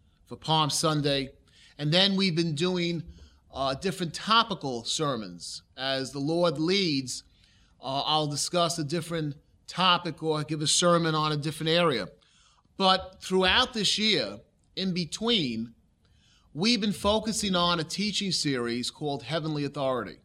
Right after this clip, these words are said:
And the Heavenly Authority series, we are trying in this series to understand the Lord's will for authority on earth, how he calls leaders,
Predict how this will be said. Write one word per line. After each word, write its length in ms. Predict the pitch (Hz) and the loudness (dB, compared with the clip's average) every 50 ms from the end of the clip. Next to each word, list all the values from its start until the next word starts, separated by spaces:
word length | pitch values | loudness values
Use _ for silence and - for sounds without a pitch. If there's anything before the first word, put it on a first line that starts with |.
| _ _ _ _ _ _ _ _ _ _ _ _ _ _ _ - | _ _ _ _ _ _ _ _ _ _ _ _ _ _ _ -14
And 80 | - 117 | -10 -6
the 40 | 113 | -2
Heavenly 360 | 110 175 202 202 220 214 208 | 2 2 2 4 4 2 2
Authority 480 | 185 190 190 185 180 185 185 180 175 | 2 4 4 6 6 6 6 4 4
series, 720 | - - - 202 208 214 202 156 135 127 127 123 - - - _ _ _ _ _ _ _ _ - _ _ _ _ _ _ _ _ _ _ _ _ _ _ _ _ - | 2 2 2 2 2 2 2 2 0 0 -2 -2 -4 -6 -10 _ _ _ _ _ _ _ _ -20 _ _ _ _ _ _ _ _ _ _ _ _ _ _ _ _ -8
we 160 | 151 170 196 | -2 2 2
are 80 | 190 180 | 2 2
trying 560 | 185 - - 202 214 220 226 226 226 226 214 | 2 0 0 2 4 6 6 6 6 4 2
in 60 | 208 | 0
this 180 | 208 214 180 - | 0 2 2 2
series 520 | - 208 208 196 196 190 185 185 160 - - - | 2 2 2 2 4 4 2 2 0 -2 -2 0
to 260 | 185 180 175 175 180 | 0 2 2 2 0
understand 720 | - 185 190 185 180 165 - - 190 185 185 185 180 180 165 | 0 0 0 0 0 0 0 0 0 2 2 2 2 2 0
the 40 | |
Lord's 440 | 160 156 170 175 175 175 170 156 135 | -2 0 0 2 2 2 2 2 0
will 460 | 156 156 170 185 185 180 180 170 151 | -2 0 0 2 2 2 2 2 0
for 200 | - - 156 156 | -4 -6 -6 -6
authority 540 | 151 139 - 170 170 170 170 170 165 160 156 | -4 -4 -2 0 2 2 4 2 2 2 0
on 220 | 156 151 160 160 160 | 0 0 -2 -2 -2
earth, 340 | 156 135 107 98 - - - _ _ _ _ _ _ _ _ - _ _ | -2 -2 -4 -4 -8 -16 -20 _ _ _ _ _ _ _ _ -20 _ _
how 280 | - - 180 185 185 180 | -4 0 2 2 2 2
he 160 | 165 185 175 | 2 0 0
calls 560 | 156 - - 190 190 190 190 190 185 165 - | -2 0 0 2 4 6 6 6 4 2 0
leaders, 640 | 160 175 180 190 190 170 135 110 92 85 92 - - | 0 0 2 2 2 2 0 -2 -4 -4 -6 -8 -8